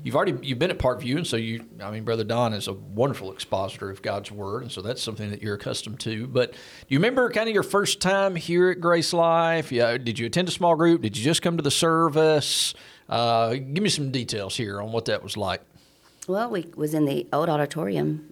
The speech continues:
Speaker 2: right, the chapel now.
Speaker 1: Okay.
Speaker 2: We came, I don't know if it was a Wednesday night, but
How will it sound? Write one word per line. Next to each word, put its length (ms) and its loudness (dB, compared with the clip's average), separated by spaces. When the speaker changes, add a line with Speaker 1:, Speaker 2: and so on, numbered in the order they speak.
Speaker 2:
right, 320 -4
the 180 -6
chapel 360 -8
now. 340 -8
Speaker 1:
Okay. 200 0
Speaker 2:
We 100 -2
came, 340 -2
I 40 -2
don't 60 0
know 80 0
if 20 -
it 20 -8
was 100 -4
a 40 2
Wednesday 300 2
night, 420 0
but 220 -2